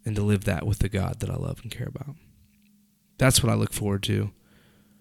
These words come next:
And this earth is not a time for me to have comfort or to be, you know, free of pain or sickness. This is a time for me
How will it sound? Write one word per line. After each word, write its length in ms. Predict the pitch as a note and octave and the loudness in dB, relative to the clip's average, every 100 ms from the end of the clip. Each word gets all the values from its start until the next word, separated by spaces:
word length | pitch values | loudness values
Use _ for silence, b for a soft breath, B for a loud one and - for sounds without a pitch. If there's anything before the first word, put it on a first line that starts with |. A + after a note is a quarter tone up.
| b b _ - | b b _ -2
And 200 | A2 G#2 | 0 6
this 260 | A2+ C3+ - | 8 10 10
earth 420 | C#3+ A2 G#2+ - - - | 6 2 2 -4 -10 -4
is 200 | A2 A2 | -2 2
not 180 | A2 | 2
a 80 | A#2 | 2
time 360 | - A#2+ A2 G#2+ | 2 2 2 0
for 120 | - | -2
me 240 | G#2+ A#2+ | -2 0
to 60 | G#2+ | 0
have 260 | G2 G2+ - | 0 -2 -4
comfort 500 | - A2+ - D3 - b b b b b b b | -2 0 2 0 -2 b b b b b b b
or 140 | - A#2+ | -4 -2
to 120 | - | 0
be, 460 | A2+ A2+ G#2+ G#2 - b b b b b _ _ - - _ _ _ _ _ - | 2 2 4 0 -4 b b b b b _ _ -20 -20 _ _ _ _ _ -20
you 160 | - | -8
know, 80 | C3 | -4
free 280 | - C#3 A2+ | 2 6 6
of 200 | G2+ - | 4 6
pain 360 | - B2+ B2+ | 6 8 4
or 160 | C3 G2 | 2 4
sickness. 600 | - C3 - C#3 C3+ - | 6 6 4 2 4 2
This 180 | A#2+ - | 4 2
is 120 | A#2 | 2
a 60 | A2 | 0
time 480 | - A2 G#2+ G#2 G2+ | 0 2 2 0 -2
for 220 | - G#2+ | -2 -2
me 460 | G#2 A#2 A2+ G#2+ | 0 2 0 -2